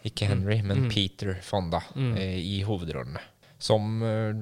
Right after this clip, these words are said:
Speaker 1: legger ut på motorsykkeltur for å finne, eh, the real America.
Speaker 2: Ja.
Speaker 1: Ja.
Speaker 2: Med
Speaker 1: Og
Speaker 2: noe i tanken.
Speaker 1: Absolutt.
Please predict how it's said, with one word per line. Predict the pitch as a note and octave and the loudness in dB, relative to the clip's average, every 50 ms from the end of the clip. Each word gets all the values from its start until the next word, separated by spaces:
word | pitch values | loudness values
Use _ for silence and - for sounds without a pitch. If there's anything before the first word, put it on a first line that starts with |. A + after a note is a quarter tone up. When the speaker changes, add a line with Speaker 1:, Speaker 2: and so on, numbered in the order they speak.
| A2 G#2+ G2+ | -4 -2 0
Speaker 1:
legger | F#2+ G2 G#2 B2 A#2+ | 0 0 2 2 2
ut | G#2+ - - | 2 0 2
på | - A#2 A2+ | 4 4 4
motorsykkeltur | A2 G#2 F#2+ - G2+ F#2+ - F#2+ - G#2 G2 G2+ G2 - - - G#2 G#2 G#2+ A2 A2 G#2 | 4 2 0 0 0 0 0 -2 -2 -2 -2 -2 -4 -4 -2 -2 0 2 2 2 2 2
for | - A2 | 4 2
å | G#2+ G#2+ | 2 2
finne, | - - B2 G#2 F#2 F2 F2 F2 F#2 F#2 F#2 F#2 F2+ - - - | 2 0 0 0 -2 -2 -2 0 0 0 0 0 -4 -6 -12 -10
eh, | - F2 F#2 F2+ E2+ E2+ D#2 C#2+ E2 F#2+ | -6 -4 -2 -2 -2 -4 -6 -6 -2 0
the | F#2+ F#2+ | 2 4
real | F#2+ G2 G2 G2 G2+ G2 F#2+ F2+ F2 F2 | 4 4 4 4 4 2 0 -2 -4 -4
America. | - G2+ G2+ G2+ F#2+ F2+ F2+ F#2 - - G#2 F#2+ - - - - - | -2 0 2 4 4 4 2 0 2 4 4 2 2 0 -6 -6 0
Speaker 2:
Ja. | C3+ B2+ A2+ G#2 - - | 4 4 4 4 4 2
Speaker 1:
Ja. | G2 F2 C#2+ - - - - - - - - - - - - - - - _ | 2 2 2 0 -6 -14 -20 -20 -20 -20 -20 -18 -18 -16 -18 -18 -20 -10 _
Speaker 2:
Med | - B2 A#2+ A#2 A#2 A2+ A2+ | 2 4 6 6 6 6 4
Speaker 1:
Og | A#2 | 4
Speaker 2:
noe | A#2+ B2 A#2+ A2+ A2+ A#2 | 4 2 2 2 2 0
i | |
tanken. | A#2 A#2 A2+ A2 A2+ - B2+ A#2 A2 G#2 G#2+ - - - - - - - - - _ _ _ - | 0 0 -2 -4 -2 -4 -4 -4 -4 -6 -10 -14 -16 -16 -16 -18 -18 -20 -20 -20 _ _ _ 4
Speaker 1:
Absolutt. | A2+ G#2+ - - - A2+ G#2 G2 - - - - - | 4 4 4 2 2 2 2 0 0 -2 -6 -10 -10